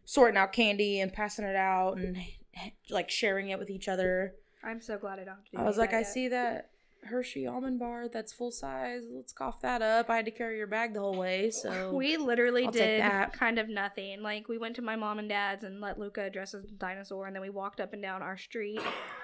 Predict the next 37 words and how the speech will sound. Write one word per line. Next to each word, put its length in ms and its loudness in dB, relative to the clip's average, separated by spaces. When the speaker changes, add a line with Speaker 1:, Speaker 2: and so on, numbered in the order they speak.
Speaker 2:
And 280 0
then 500 4
at 180 0
the 100 -4
end 160 4
of 80 2
October, 880 2
I 180 6
got 240 6
covid. 400 0
Speaker 1:
Oh, 100 2
yeah. 280 0
Speaker 2:
That 200 4
was 160 4
fun. 520 2
Um, 640 0
so, 640 -2
and 120 4
the, 160 2
so 220 4
I 100 8
guess 200 2
we, 320 0
first 280 4
let's, 340 2
we 80 -2
can 120 -2
tell 200 0
about 180 0
our 80 -2
drinks, 400 -8
and 160 -8
then 80 -4
we 60 -8
can 100 -12
talk 220 -8
about 200 -6